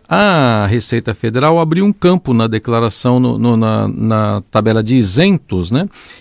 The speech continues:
E nessa tabela você vai colocar, tem uma linha específica pra pensão alimentícia, pra você colocar isento, e aí você não vai pagar imposto de renda sobre essa pensão. Aí cabe até uma dica, né? Pra quem nos anos anteriores,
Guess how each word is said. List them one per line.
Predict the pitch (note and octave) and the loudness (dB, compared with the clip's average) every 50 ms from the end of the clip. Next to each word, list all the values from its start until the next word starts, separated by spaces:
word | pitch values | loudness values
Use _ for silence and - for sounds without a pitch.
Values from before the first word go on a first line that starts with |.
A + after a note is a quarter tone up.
| _ | _
E | - C3+ C3+ | -2 0 2
nessa | C#3 C#3 D#3 F#3 G3 - - F3+ D#3+ | 4 4 4 2 0 0 -2 -6 -2
tabela | - D#3+ D3+ D3 D3+ D#3 D#3+ E3+ | -2 0 0 2 0 2 0 -2
você | E3 E3+ D#3+ - - F3 | -4 -4 -8 -6 -8 -6
vai | D#3+ E3+ E3+ | -4 -4 -4
colocar, | E3 - F#3 F#3 F3+ E3+ - E3+ D3 | -4 -4 -2 -2 -2 -2 0 -2 -4
tem | - - C#3+ D3 | -2 0 0 2
uma | D#3+ E3 D3+ | 2 4 4
linha | C#3 C#3 D#3+ F3+ F#3 F#3 | 4 4 4 4 4 2
específica | D#3+ - - - E3 - - - D3 D3+ - - - E3 | 0 -2 -2 -2 -2 -2 0 -2 -4 -4 -4 -4 -6 -4
pra | D3+ - D#3 D3+ | -2 -2 -4 -2
pensão | - D#3+ D3 - - - C#3+ D3 | -2 -4 -4 -4 -4 -4 -4 -2
alimentícia, | D3 D3+ D#3 E3 D#3+ - - A#2+ A2 - B2+ | -2 -2 -4 -4 -4 -4 -4 -4 -4 -4 -8
pra | - - G#2+ A2 | -8 -8 -6 -6
você | A2 G#2+ - - A#2 | -6 -8 -6 -8 -6
colocar | - - A#2+ A#2 A2+ - - A#2 | -4 -4 -4 -4 -4 -2 -2 0
isento, | B2 B2+ G#2 G2 A#2 B2+ C3 C3+ D#3 D#3 - - G3+ G#3+ - - - - - _ _ | 0 0 0 0 2 2 4 4 2 0 -2 -4 -6 -6 -6 -10 -20 -20 -20 _ _
e | - F3 | 0 2
aí | D3+ B2+ B2+ | 4 4 2
você | A#2+ C3 B2+ - D3+ | 2 0 -2 -2 -2
não | C#3 C#3+ C#3 A#2+ | 0 0 0 0
vai | B2+ B2+ | 0 -2
pagar | B2 C#3 C#3+ C3+ B2 B2+ | -2 -2 -4 -2 0 -2
imposto | C3 B2+ B2+ B2+ B2+ A#2+ - D3+ C#3 | -2 -2 -2 -4 -4 -4 -4 -8 -6
de | C#3 C3 | -6 -4
renda | G#2+ A#2+ B2 A#2+ B2+ B2+ | -4 -4 -4 -4 -6 -8
sobre | - - - B2 A#2 A#2+ B2 | -10 -6 -4 -4 -2 -2 -4
essa | A#2+ - C#3 C3 | -4 -6 -8 -6
pensão. | - E3 E3 - - E2+ D2 - - _ _ _ - - - - _ - | -4 -6 -6 -6 -6 -8 -8 -8 -12 _ _ _ -20 -20 -20 -20 _ 0
Aí | D3 F3 G#3 | 0 0 0
cabe | - C#4 C#4 A3+ D#3+ | 0 -2 -2 0 -2
até | C3 - C3+ B2 | -2 0 2 2
uma | A#2+ A#2 G#2 F#2 | 2 2 0 0
dica, | F#2 A2+ D#3 F3 - - G#2+ G2+ | -2 -2 -2 -2 -2 -4 -2 -2
né? | A2+ C#3 E3 - - - - _ _ _ | -2 -2 -4 -6 -12 -20 -20 _ _ _
Pra | G#2 A2 | -4 -4
quem | G#2+ - C#3 C#3+ | -2 0 0 2
nos | D3+ D3+ C#3 A#2 F#2+ A#2 | 4 4 2 2 2 2
anos | D#3+ G3+ A3 G#3 F#3 D#3 | 2 2 2 2 2 0
anteriores, | F3 F3 D#3+ - D#3 D3+ D3 C#3 C3 C3 C3+ C3 B2 G#2 E2+ D#2+ - - - - - | 0 -2 0 0 -2 0 2 4 4 6 6 6 4 4 2 -2 -6 -8 -10 -12 -12